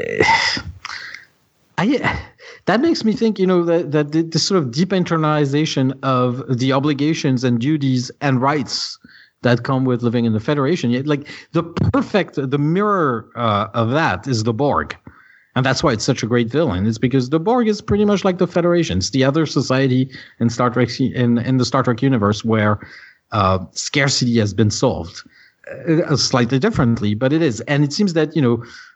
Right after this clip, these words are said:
um, what's funny about the, the, the Borg is the, the voice of the collective rings in every drone's head all the time. Uh, and it seems that this is what's going on in the Federation, where the voice, uh, uh,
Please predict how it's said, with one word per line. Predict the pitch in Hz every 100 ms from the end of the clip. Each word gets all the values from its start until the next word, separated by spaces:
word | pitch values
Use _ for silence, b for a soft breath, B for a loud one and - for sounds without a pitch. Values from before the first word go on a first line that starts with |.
| _
um, | 123 120 117 135
what's | 127 135 -
funny | 147 160 160
about | 120 117 113
the, | 107 110 110
the, | 113 101 98 95 113
the | - 107
Borg | 151 185 101
is | 113 117 113 - - 117 _
the, | 104 117 113 120
the | 135
voice | 120 156 165 151
of | 120
the | 123
collective | - 127 160 - 120 104 113
rings | 143 151 139 135
in | 127 -
every | 127 131 135 139
drone's | 123 123 127 113
head | 113 117 101 - - -
all | 113 113
the | 104
time. | - 123 98 87 B B B _
Uh, | 110 104 110 - B 135
and | 156
it |
seems | - 247 175
that | 151 -
this | 131 127 185 220
is | 160
what's | 160 165
going | 120 147 147 143
on | 135
in | 117
the | 113
Federation, | 107 110 104 120 120 85 95
where | 104 101
the | 104 117
voice, | 113 143 151 147 - B B B B -
uh, | 110 104 101
uh, | 110